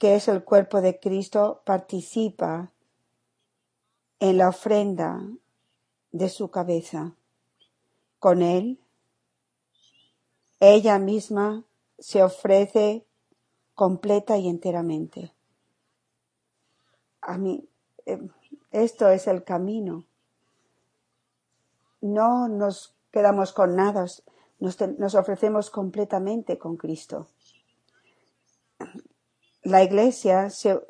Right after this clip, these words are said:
se une a su intercesión con el Padre para todos los hombres. En la Eucaristía,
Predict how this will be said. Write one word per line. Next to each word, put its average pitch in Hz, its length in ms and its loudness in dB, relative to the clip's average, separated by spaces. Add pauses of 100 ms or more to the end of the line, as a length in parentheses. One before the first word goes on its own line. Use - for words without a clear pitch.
se 196 200 -2
une 208 360 0
a 190 160 -2
su 196 160 -2
intercesión 190 640 -2
con 196 200 -4
el 202 140 -6
Padre 175 560 -2 (360)
para 175 300 0
todos 196 260 0
los 180 220 -6
hombres. 156 580 -8 (680)
En 220 200 4
la 226 80 4
Eucaristía, 196 920 -4